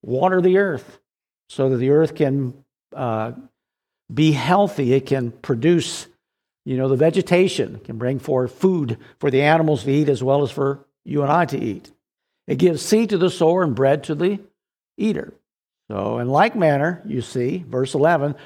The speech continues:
"So shall my word be that goes out from my mouth. It shall not return to me empty." So there's a purpose in God's word going out from his mouth,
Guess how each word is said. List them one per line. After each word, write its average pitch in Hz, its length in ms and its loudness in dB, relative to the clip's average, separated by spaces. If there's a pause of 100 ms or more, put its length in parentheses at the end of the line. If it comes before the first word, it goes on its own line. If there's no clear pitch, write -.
(100)
"So 165 340 2
shall 156 300 2
my 147 200 2
word 135 420 2
be 135 200 0
that 120 240 -2
goes 135 320 0
out 127 240 -2
from 123 240 -4
my 127 180 0
mouth. 160 400 0 (540)
It 151 140 0
shall 139 220 0
not 143 260 2
return 143 380 -2
to 131 80 -2
me 156 160 2
empty." - 400 -6 (520)
So 147 80 0
there's 139 200 4
a 156 60 2
purpose - 760 -4 (560)
in 139 300 0
God's 143 340 2
word 156 560 2 (240)
going 143 340 0
out 143 320 2
from 135 400 -4 (560)
his 143 200 2
mouth, 131 480 0